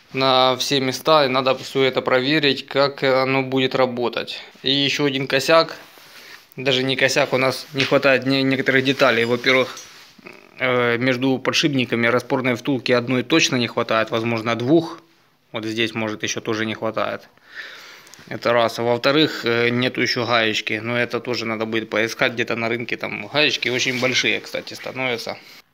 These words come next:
Вот такие гайки. У меня их три штуки, все разные. Ну, по резьбе они все подходят, конечно. Вот такие дела.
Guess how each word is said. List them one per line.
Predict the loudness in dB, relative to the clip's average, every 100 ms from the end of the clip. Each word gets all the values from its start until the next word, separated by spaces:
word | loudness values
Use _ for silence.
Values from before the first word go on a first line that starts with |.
| _ _ _ _ _
Вот | -14 -14 -12
такие | -12 -4 -2 0
гайки. | 0 0 -2 -8 -8 -18 -20 -20 _ _ _ _ -20 -20 _ _ -10
У |
меня | -2 0 0
их | -2 -18 _ _ _
три | -4 -4
штуки, | -2 -4 -4
все | -2 2
разные. | 4 4 2 -6 -6
Ну, | -6 -8 -10 -12 -2
по | 0
резьбе | 2 0 2 2
они | 2 -4
все | -4
подходят, | -2 -4 -4 -8 -8 -8
конечно. | -10 -10 -12 -14 -16 -20 -20 -20 -20 _ -20 -20 -20 -20 -20 -20 _ _ _ _ -20 -18 -18 -16
Вот | -14 -10
такие | -10 -6 -4
дела. | -2 -2 -2 -4